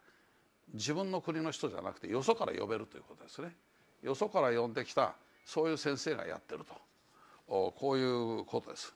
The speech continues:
ですから、あの、中国の場合にはですね、あの、町別に世界化を競う、そういう人材をプールする、えー、そういうのができてます。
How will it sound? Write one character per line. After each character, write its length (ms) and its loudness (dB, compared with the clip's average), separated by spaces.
で 100 -2
す 80 -8
か 120 0
ら、 120 6
あ 40 0
の、 120 -4
中 160 -8
国 220 -4
の 100 -2
場 180 0
合 60 0
に 120 -6
は 140 -8
で 80 -12
す 120 -14
ね、 260 -10
あ 120 2
の、 560 0
町 320 0
別 280 0
に 200 -4
世 220 -2
界 240 6
化 160 2
を 120 0
競 220 0
う、 120 -8
そ 240 4
う 20 6
い 120 0
う 40 -2
人 260 -6
材 260 2
を 160 2
プ 160 0
ー 80 2
ル 60 -8
す 140 -10
る、 60 -8
え 180 -2
ー、 20 -8
そ 200 0
う 20 2
い 40 2
う 20 2
の 80 2
が 100 0
で 120 -2
き 80 -12
て 80 -10
ま 80 -8
す。 180 -14